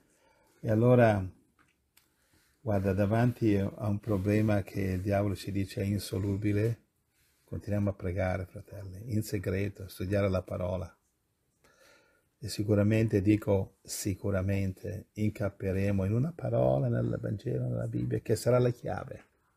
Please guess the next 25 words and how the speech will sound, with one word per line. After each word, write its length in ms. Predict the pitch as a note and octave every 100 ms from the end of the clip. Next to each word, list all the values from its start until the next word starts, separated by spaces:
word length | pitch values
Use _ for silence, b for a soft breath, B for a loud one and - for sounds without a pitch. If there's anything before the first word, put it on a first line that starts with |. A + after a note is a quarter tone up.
| _ _ _ _ _ -
per 180 | G#2+
districare 960 | F#2+ A#2 - A#2 - G2 F#2 F#2 - - _ _ _ _ _
il 160 | F#2 F2+
garbuglio. 640 | F#2+ G2 G2 F#2 E2+ - _ _ _ _ _ _ _ -
Magari 380 | F#2+ G2 G2+ G#2
dovremo 320 | G2 F#2+ F2+
solo 540 | - G2+ F2+ F2 G2+ -
chiedere 280 | F#2+ F#2
scusa, 580 | F#2 - D3 B2+ F#2 F2 - _ _ _ _
che 160 | -
è 40 | A2
il 100 | G#2+
solo 240 | A2 G2+
modo 280 | G2 G#2 G2+
di 80 | F#2
avere 340 | F2+ G2 G2
sempre 580 | - G2 F#2+ G2 F2+ - _ _ _ _ _
l'ultima 380 | G#2 G2 F#2+ F#2
parola. 520 | - G2 F#2+ F#2+ G2 _ _ _ _ _ _ _ _
Oppure 580 | G2 - A#2+ A#2 A2 G#2
abbandonare 720 | A2 G2 G#2+ G#2+ G#2+ A2+ G#2+
il 60 | G2+
nostro 280 | G#2 -
atteggiamento 640 | G2 G2+ F#2+ F#2 G#2+ C#3 -
inappropriato, 880 | F#2 F2 - G2 F#2+ G2+ B2+ -